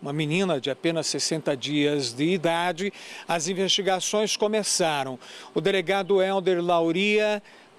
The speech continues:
delegado-chefe da quinta S D P, recebeu a imprensa na manhã desta segunda-feira em entrevista coletiva para falar sobre o caso, onde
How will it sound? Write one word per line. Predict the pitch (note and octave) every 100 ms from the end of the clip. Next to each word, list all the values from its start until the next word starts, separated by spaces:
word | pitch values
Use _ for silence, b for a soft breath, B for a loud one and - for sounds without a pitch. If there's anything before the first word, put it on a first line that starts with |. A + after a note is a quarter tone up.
| -
delegado-chefe | C#3+ D3 D3 D#3+ E3 - F3 -
da | E3+
quinta | D#3 - G#3 - E3
S | F3 F3+ -
D | E3 D#3
P, | - G3+
recebeu | G3 G3 - E3+ F#3 G3
a |
imprensa | F#3+ - F#3+ G3+ G3 G#3+
na | G#3
manhã | G3+ F3 F3
desta | D3+ E3+ D#3+ - E3 B B B
segunda-feira | - - E3+ F#3 F#3+ G#3 - - G#3+ A3+ A3 A3 G#3+
em | G3 G#3
entrevista | G3 G3+ E3+ F#3+ - G3
coletiva | G#3+ G#3+ - - F3+ D3+ D#3+ B B B B B - -
para | E3+
falar | - G3+ E3+ F3
sobre | - F3+ E3+
o | G#3
caso, | - G#3+ G#3+ D#3+ E3+
onde | A3 G#3 B3